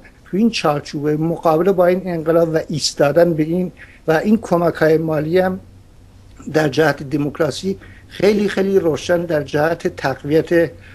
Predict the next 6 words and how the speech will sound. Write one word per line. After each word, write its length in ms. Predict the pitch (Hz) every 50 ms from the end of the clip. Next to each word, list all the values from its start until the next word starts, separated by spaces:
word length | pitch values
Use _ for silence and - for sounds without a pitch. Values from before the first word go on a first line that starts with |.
| - -
خود 180 | - 165 190 214
دولت‌های 560 | 190 165 165 156 156 151 - - 170 180 180
موجود، 560 | 170 165 156 151 147 151 165 156 156 156 - - - - -
ارتشش، 840 | 170 160 160 160 - 180 170 - - 165 160 156 143 - - - - - - - - - _ -
اه، 100 | - 170
اه، 280 | 170 165 165 - - 165